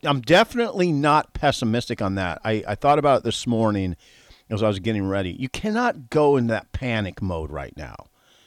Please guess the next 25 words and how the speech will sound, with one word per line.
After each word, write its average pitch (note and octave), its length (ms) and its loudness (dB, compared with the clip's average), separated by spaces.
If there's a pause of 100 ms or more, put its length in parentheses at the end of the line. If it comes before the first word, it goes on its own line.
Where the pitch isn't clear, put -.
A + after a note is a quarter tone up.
(460)
All F#2 100 -6
right? F2+ 300 -2 (1200)
'Cause F3 140 0
there's E3 220 -2
too A#3+ 160 2
much A#3 260 0
you G3+ 80 -2
don't F#3 280 2
know. C#3+ 500 -2
We A#3+ 200 2
do D#4 260 0
know B3+ 240 6
some E3 220 0
things A2 260 0
now. G#2+ 80 2
We A2 60 0
can't - 280 0
act E3+ 200 0
like D3+ 160 0
we C#3 100 0
don't C#3 400 2
know A#2+ 300 6
things. F2 280 -6
We G3+ 160 2
know F#3+ 580 6